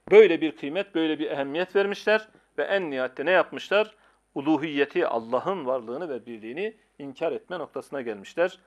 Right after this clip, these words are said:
maddeyi ilahlaştırmakla. Onun için materyalizm, maddecilik, dünyevicilik, sadece dünya, tek dünyalılık, bütün hepsi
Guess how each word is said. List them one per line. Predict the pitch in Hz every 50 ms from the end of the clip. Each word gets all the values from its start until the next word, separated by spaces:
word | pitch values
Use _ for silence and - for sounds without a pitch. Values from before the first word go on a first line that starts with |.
| _ _ -
maddeyi | 131 127 113 - - 120 147 151 123
ilahlaştırmakla. | 120 117 104 - 123 110 - - - 110 104 98 - _ - -
Onun | - 175 180 170
için | - - 196 202 214 214 _ _ _ _ _ _
materyalizm, | - 147 147 - 170 180 175 170 165 165 156 160 165 135
maddecilik, | 113 120 147 151 131 147 151 143 156 156 156 151 151 -
dünyevicilik, | 151 143 147 143 147 147 147 143 135 - 147 147 143
sadece | - - - 185 185 170 165 151 147 160 151
dünya, | 160 156 151 151 147 147
tek | - 180 196 190 190
dünyalılık, | 185 165 165 160 156 156 151 165 165 - _ _ _ _ _ _ -
bütün | 175 - 247 247
hepsi | 214 185 - - - 240 254 262